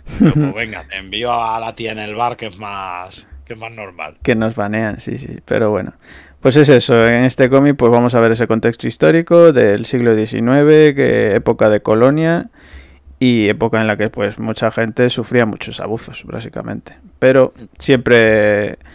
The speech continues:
Speaker 2: siempre hay una esperanza, al menos pequeñita. Luego ya que consigas tu objetivo o no, eh,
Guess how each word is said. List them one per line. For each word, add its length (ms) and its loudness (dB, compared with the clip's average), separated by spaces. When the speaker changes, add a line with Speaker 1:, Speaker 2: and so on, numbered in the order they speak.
Speaker 2:
siempre 300 4
hay 80 6
una 140 0
esperanza, 640 -2
al 140 -6
menos 200 0
pequeñita. 680 -4
Luego 280 0
ya 100 2
que 140 -2
consigas 400 -4
tu 80 -10
objetivo 400 -6
o 40 -2
no, 260 -2
eh, 600 -2